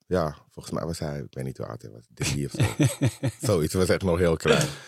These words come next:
Speaker 1: Dus dit is eigenlijk officieel zijn derde, maar het is het tweede dat hij alleen is gegaan en het feest in is gedoken, zeg maar.
Speaker 2: En ben je trots?
Speaker 1: Ik ben, ik ben vet trots, man.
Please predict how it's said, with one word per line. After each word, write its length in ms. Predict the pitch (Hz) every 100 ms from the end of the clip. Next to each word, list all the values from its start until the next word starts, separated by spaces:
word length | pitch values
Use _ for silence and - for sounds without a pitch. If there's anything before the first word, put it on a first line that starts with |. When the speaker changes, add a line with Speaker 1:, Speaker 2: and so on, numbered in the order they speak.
| - - -
Speaker 1:
Dus 140 | 80
dit 180 | 101 113
is 140 | 107 -
eigenlijk 460 | 113 117 104 98 -
officieel 420 | 104 98 90 82
zijn 180 | 80 67
derde, 480 | 85 85 110 107 113
maar 100 | 87
het 80 | -
is 60 |
het 120 | 87 -
tweede 400 | 101 101 107 110
dat 180 | 101 90
hij 120 | -
alleen 300 | 85 82 76
is 120 | 82
gegaan 320 | 82 76 71
en 120 | 69 67
het 140 | -
feest 340 | - 69 69
in 160 | - 62
is 100 | 60
gedoken, 480 | - 57 55 - -
zeg 120 | - -
maar. 200 | 57 _ -
Speaker 2:
En 300 | 131 131 143
ben 100 | 131
je 140 | 135
trots? 380 | 143 165 - - _ _ _ _ -
Speaker 1:
Ik 120 | 80
ben, 100 | 73 - 82
ik 60 |
ben 100 | 85
vet 240 | - 87 -
trots, 300 | 73 69 -
man. 200 | 65